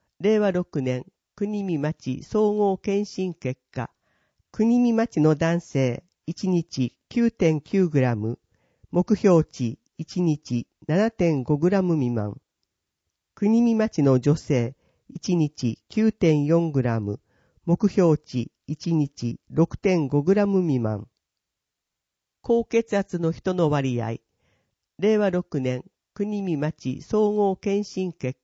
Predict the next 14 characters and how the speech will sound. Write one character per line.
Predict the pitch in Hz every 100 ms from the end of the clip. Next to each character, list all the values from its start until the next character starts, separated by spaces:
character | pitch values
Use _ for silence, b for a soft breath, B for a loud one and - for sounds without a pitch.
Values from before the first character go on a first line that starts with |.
| -
果、 | 123 - _ _ _ _ _ -
男 | 185 196
性 | - 147 135 120 - -
五 | 160
十 | 160 208
点 | _ - 139 127
零 | 135 180
パ | 180 160 160
ー |
セ | 160 123
ン | 117 -
ト、 | 107 113 _ _ _ _
女 | - 165
性 | - 180 156 -